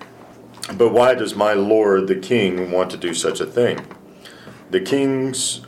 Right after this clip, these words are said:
word, however, overruled Joab and the army commanders, so they left the presence of the king to enroll the fighting men,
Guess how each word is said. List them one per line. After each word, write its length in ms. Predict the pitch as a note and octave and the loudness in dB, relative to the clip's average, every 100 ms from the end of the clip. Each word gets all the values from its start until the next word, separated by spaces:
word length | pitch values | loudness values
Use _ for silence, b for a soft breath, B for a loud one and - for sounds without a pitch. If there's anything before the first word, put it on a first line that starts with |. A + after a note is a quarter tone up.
| - - | -20 -4
word, 500 | G2 A2 F#2+ F#2 F#2+ | 2 4 4 0 0
however, 560 | F#2+ F2+ E2+ F#2 G2+ | 2 2 2 2 2
overruled 760 | F#2+ G2+ A2 F#2 G2 G2 F#2 - | 2 2 2 4 6 6 2 0
Joab 760 | F#2+ F#2 D#2+ E2 F2 G2 G2 | 2 4 4 4 2 -4 -10
and 220 | F#2+ F#2 F#2+ | -6 -4 -2
the 60 | |
army 300 | F2 F2+ F#2 | -2 -2 -4
commanders, 580 | F#2 F#2+ D#2+ D2+ D#2 D#2 | -4 -4 -4 -2 -4 -4
so 340 | - - - | -10 -10 -4
they 120 | E2+ E2+ | -2 0
left 320 | E2+ G2 - | 0 0 -2
the 80 | G2 | -6
presence 440 | - G2+ A#2+ A#2 | -4 -2 -4 -6
of 60 | C3 | -6
the 80 | |
king 400 | C3 G2 E2 E2 E2 | -6 -6 -6 -8 -6
to 140 | F#2 | -4
enroll 340 | F2 D#2+ D#2+ | -2 -2 -2
the 80 | D#2+ | -2
fighting 400 | - E2+ D#2+ D#2+ | -2 -2 0 -4
men, 380 | D2+ D#2 D2 | -6 -8 -10